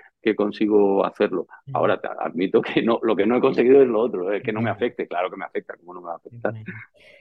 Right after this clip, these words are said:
Speaker 2: Pero utilizarlo como un acicate para eso, para cada vez, eh, construir mejores historias. Bueno, vam-, vamos a, a dejarnos de, de cosas tristes y vamos a dejar esto un poco en, en alto ya la, la entrevista de, de Contraportada.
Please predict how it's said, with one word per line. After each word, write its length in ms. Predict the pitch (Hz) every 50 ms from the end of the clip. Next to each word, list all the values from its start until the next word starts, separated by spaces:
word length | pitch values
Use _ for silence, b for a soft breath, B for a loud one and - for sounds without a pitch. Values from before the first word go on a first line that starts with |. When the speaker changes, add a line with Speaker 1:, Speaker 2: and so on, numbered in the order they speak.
| b _ _
Speaker 2:
Pero 140 | - 202
utilizarlo 420 | 190 202 202 190 180 202 190 208 208
como 180 | 208 202 185
un 100 | 175 175
acicate 500 | 170 156 - 151 - - 131 123 - 143
para 240 | 131 - 120 117 117 120
eso, 160 | 113 - 120
para 240 | 117 120 123 120 117
cada 200 | - 127 123 120
vez, 300 | 123 127 127 123 - -
eh, 220 | 135 123 120 117
construir 380 | 117 - 120 - - 139 127 123
mejores 460 | 135 135 123 - 131 127 127 123 - -
historias. 480 | 123 - _ - 131 127 127 117 117
Bueno, 180 | - 151 156 165
vam-, 180 | 185 214 220 214 B B B B _
vamos 280 | 170 175 190 180 -
a, 420 | 185 170 160 151 143 143 135 - -
a 40 |
dejarnos 380 | 156 151 - 156 151 151 147 143
de, 240 | 143 135 127 127 123
de 100 | 127 127
cosas 380 | - 139 - 139 123 - - _
tristes 460 | - 127 127 123 - _ 151 147 135
y 20 |
vamos 160 | 147 139 139 135
a 40 | 143
dejar 160 | 139 135 139
esto 280 | 139 127 - 156 143 135
un 140 | - 156 147 -
poco 320 | - 127 - 143 143 135
en, 340 | 131 131 127 131 127 123 - -
en 160 | 151 143 135
alto 320 | 131 135 139 135 - 143
ya 220 | 135 131 131 131 131
la, 280 | 131 131 127 123 B B B B B B B B
la 200 | 170 170 165 156
entrevista 520 | 156 147 156 151 147 147 156 - - 160
de, 320 | 151 147 143 143 143 143 135
de 120 | 147 143 139
Contraportada. 880 | - 139 139 131 135 123 - 127 127 123 - 135 139 147 160 175 180